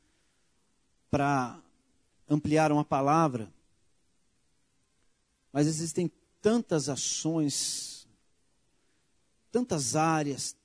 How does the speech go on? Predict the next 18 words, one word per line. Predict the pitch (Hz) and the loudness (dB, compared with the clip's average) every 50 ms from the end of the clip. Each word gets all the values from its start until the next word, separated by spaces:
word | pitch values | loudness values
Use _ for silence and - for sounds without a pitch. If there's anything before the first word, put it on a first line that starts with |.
| _ _ | _ _
tantas | - 240 240 - 196 - - | -4 -4 -2 -2 -4 -6 -4
questões | - 180 180 - - - - 180 180 180 175 165 160 - - - | -2 -4 -2 -4 -6 -4 -2 0 2 2 2 2 2 -2 -4 -6
que | - | -4
nós | 160 160 160 160 156 143 - - - - - - - _ _ _ _ _ _ _ _ _ _ _ _ _ _ _ _ _ _ | 0 2 4 4 4 2 0 -4 -8 -10 -12 -14 -18 _ _ _ _ _ _ _ _ _ _ _ _ _ _ _ _ _ _
temos | _ 240 262 254 190 | _ 0 2 2 4
em | 185 | 4
nossa | 160 156 139 - 147 123 | 2 2 2 0 -4 0
vida | 117 151 170 160 151 | 4 4 4 4 4
que | - | 0
a | 143 | -2
gente | 135 156 160 - - - 156 135 120 110 - _ _ _ _ _ _ _ _ _ _ _ _ _ _ _ _ _ _ _ _ _ _ _ _ _ _ _ _ _ _ _ _ _ - | -2 -2 -2 -2 0 0 0 0 0 -4 -12 _ _ _ _ _ _ _ _ _ _ _ _ _ _ _ _ _ _ _ _ _ _ _ _ _ _ _ _ _ _ _ _ _ -6
entende, | 156 147 - - 185 220 233 202 156 127 | -6 -6 -2 0 0 2 2 0 -2 -6
tenta | 127 - 175 196 190 - | -4 -2 -2 -2 0 -2
entender | 175 160 - 156 143 135 147 175 196 185 | -4 -2 0 0 2 4 6 6 6 6
ou | - 170 151 147 | 6 4 4 4
acha | 175 202 - - 175 | 4 2 -2 -6 -6
que | - - | -4 -2
entende | 151 131 - - 170 202 190 151 - - - - - | -2 -2 0 0 0 0 0 -4 -8 -10 -12 -14 -16